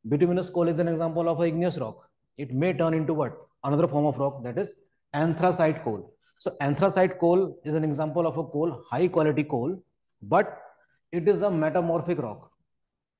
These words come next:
Very important। Okay, gabbro can turn into what? Serpentine। तो ये सारे जो rock system, जो rock आपको दिखाई दे रहे हैं ना, इसकी इमेज आप लोग अपने mobiles में देख सकते हैं। ठीक है, कोई दिक्कत नहीं है इसमें। अच्छा,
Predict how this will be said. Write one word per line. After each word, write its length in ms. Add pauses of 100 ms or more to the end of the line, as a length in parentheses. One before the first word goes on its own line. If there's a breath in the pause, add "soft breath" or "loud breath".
(200)
Very 140
important। 340 (240)
Okay, 220 (480 loud breath)
gabbro 360
can 180
turn 160
into 200
what? 160 (300)
Serpentine। 560 (540)
तो 60
ये 80
सारे 400
जो 540
rock 280
system, 440 (260)
जो 120
rock 260
आपको 280
दिखाई 260
दे 80
रहे 80
हैं 80
ना, 180 (240 soft breath)
इसकी 220
इमेज 340
आप 180
लोग 120
अपने 160
mobiles 400
में 80
देख 140
सकते 280
हैं। 120 (880)
ठीक 160
है, 220 (540)
कोई 100
दिक्कत 280
नहीं 180
है 60
इसमें। 280 (800)
अच्छा, 600